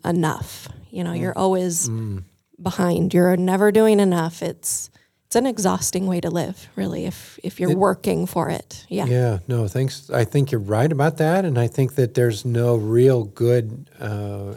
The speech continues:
Speaker 3: external standard for
Speaker 2: Mm.
Speaker 3: how
Speaker 1: Right.
Speaker 3: m-, many you have to do. I mean, I
Speaker 1: Yeah.
Speaker 3: don't know, was there ever, so, you know, it was always talked about, like, there's a scale somehow. You've done a few bad things, so you gotta do a few more good things to get,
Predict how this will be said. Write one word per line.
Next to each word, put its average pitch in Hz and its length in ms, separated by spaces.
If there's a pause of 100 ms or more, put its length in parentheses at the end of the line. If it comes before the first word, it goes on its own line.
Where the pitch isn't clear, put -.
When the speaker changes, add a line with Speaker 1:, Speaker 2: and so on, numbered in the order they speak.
Speaker 3:
external 107 680
standard 90 600 (580)
for 120 260
Speaker 2:
Mm. - 20
Speaker 3:
how 107 580
Speaker 1:
Right. - 160
Speaker 3:
m-, 127 220 (180)
many 113 200
you 98 160
have 92 220
to 98 120
do. 87 460 (320)
I 107 80
mean, 104 160
I 104 80
Speaker 1:
Yeah. 123 80
Speaker 3:
don't 127 140
know, 120 120
was 110 140
there 107 160
ever, 117 320 (920)
so, 104 440 (100)
you 139 140
know, 90 160
it - 20
was 98 120
always 101 180
talked 101 300
about, 98 400
like, 95 280
there's 95 200
a 87 80
scale 107 440
somehow. 113 440
You've 101 200
done 87 260
a 78 80
few 185 300
bad 135 280
things, 117 400
so - 120
you 92 140
gotta 85 200
do 76 60
a - 180
few 120 180
more 160 200
good 151 180
things 139 280
to - 80
get, 117 240